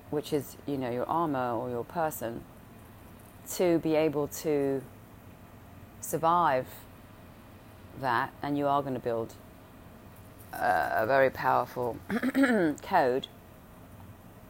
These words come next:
And I've, you know, as I said, rattled on endlessly in the last <laughs> podcast. This construction is not you.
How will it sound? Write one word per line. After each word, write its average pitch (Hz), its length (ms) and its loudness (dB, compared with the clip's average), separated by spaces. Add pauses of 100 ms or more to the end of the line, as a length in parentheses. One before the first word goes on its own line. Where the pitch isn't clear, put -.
(380)
And 160 120 4
I've, 160 140 6 (140)
you 165 60 2
know, 147 80 2
as 131 120 -2
I 127 80 2
said, 131 260 2 (640)
rattled 147 300 0
on 135 220 2
endlessly 147 420 -2
in 190 60 4
the 160 60 6
last 170 320 4
<laughs> 175 80 -4
podcast. - 560 -2 (680)
This 175 180 0
construction 151 580 2
is 120 400 -4 (600)
not 151 220 0
you. 175 560 4